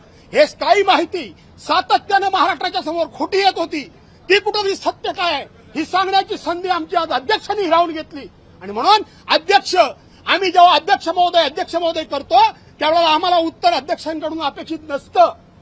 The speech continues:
आम्हाला सरकारकडून उत्तर अपेक्षित असतं, कारण आम्ही सरकारकडून उत्तर मागत असतो. अध्यक्ष महोदयांना ॲड्रेस करण्याची प्रथा आहे,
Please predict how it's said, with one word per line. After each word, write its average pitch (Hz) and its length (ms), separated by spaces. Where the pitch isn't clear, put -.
आम्हाला 349 280
सरकारकडून 392 600
उत्तर 381 240
अपेक्षित 370 400
असतं, 294 320
कारण 330 320
आम्ही 320 200
सरकारकडून 415 600
उत्तर 392 280
मागत 359 280
असतो. 294 400
अध्यक्ष 294 400
महोदयांना 359 440
ॲड्रेस 311 420
करण्याची 330 380
प्रथा 269 360
आहे, 320 260